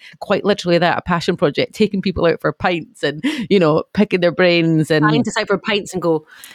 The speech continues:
Speaker 2: "By the end of this pint, you need to have agreed on something." So,
Speaker 1: <laughs>
Speaker 2: like,
Speaker 1: There we
Speaker 2: go
Speaker 1: are.
Speaker 2: for it.
Speaker 1: Five pints later, I was like, "Okay,
Speaker 2: Yeah.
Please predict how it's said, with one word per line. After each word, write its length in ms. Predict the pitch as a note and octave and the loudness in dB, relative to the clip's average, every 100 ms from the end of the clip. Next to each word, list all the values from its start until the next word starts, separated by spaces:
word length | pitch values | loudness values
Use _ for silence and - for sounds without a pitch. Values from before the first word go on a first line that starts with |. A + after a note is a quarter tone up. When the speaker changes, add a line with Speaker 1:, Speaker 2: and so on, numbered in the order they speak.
| - _ | -20 _
Speaker 2:
"By 80 | F#3+ | -2
the 60 | F#3 | 0
end 80 | |
of 60 | G#3 | 0
this 120 | G3 | -4
pint, 240 | - G3+ D#3 | -2 -4 -4
you 60 | |
need 140 | D#3 F3 | -6 -6
to 80 | E3+ | -6
have 80 | D3+ | -8
agreed 380 | - D3+ C#3 | -4 -4 -4
on 120 | C3 C3+ | -10 -10
something." 480 | C3+ B2+ D#3 G#3+ - _ _ - G#3+ | -8 -6 -6 -6 -10 _ _ 0 2
So, 280 | A3 F#3+ F3+ | 4 4 4
Speaker 1:
<laughs> 360 | G#3+ F#3 G#3+ B3+ D4 C4 G3 - - _ | 4 2 2 4 4 2 -2 -12 -20 _
Speaker 2:
like, 220 | - A3 - - | 0 0 -2 0
Speaker 1:
There 140 | D3+ | 2
we 40 | |
Speaker 2:
go 80 | D#3+ | 4
Speaker 1:
are. 80 | - | 2
Speaker 2:
for 140 | - | 2
it. 40 | F3+ | 2
Speaker 1:
Five 200 | F#3 F#3+ G#3 | 2 0 -2
pints 240 | G3 E3+ | -2 2
later, 240 | G3+ G3+ | 4 4
I 20 | F3+ | 4
was 100 | D#3+ | 2
like, 120 | D3 | 0
"Okay, 300 | G#4+ - A4+ | 0 2 4
Speaker 2:
Yeah. 280 | G#4+ A3 | 4 4